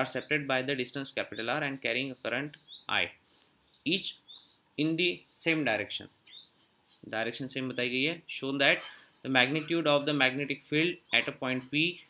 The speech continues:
equidistance from the wires and subtending angle theta from the plane containing the wire is B equal to mu naught I upon pi r into sine two theta। What is the direction of the magnetic field?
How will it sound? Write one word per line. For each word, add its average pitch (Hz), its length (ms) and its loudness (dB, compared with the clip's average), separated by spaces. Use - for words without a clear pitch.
equidistance 147 760 2
from 151 380 2
the 143 160 4
wires 127 500 4
and 135 220 2
subtending 135 540 0
angle 117 340 -2
theta 165 320 6
from 135 160 4
the 139 100 0
plane 143 340 10
containing 135 500 2
the 143 120 0
wire 123 280 6
is 143 340 6
B 117 140 -6
equal 135 440 2
to 143 100 0
mu 131 180 0
naught 131 280 0
I 123 280 6
upon 131 280 -4
pi 117 300 4
r 160 40 2
into 117 200 -4
sine 131 340 0
two 156 200 -2
theta। 104 280 -2
What 175 160 8
is 226 80 4
the 240 100 4
direction 185 400 10
of 190 100 2
the 190 140 2
magnetic 160 380 6
field? 113 200 4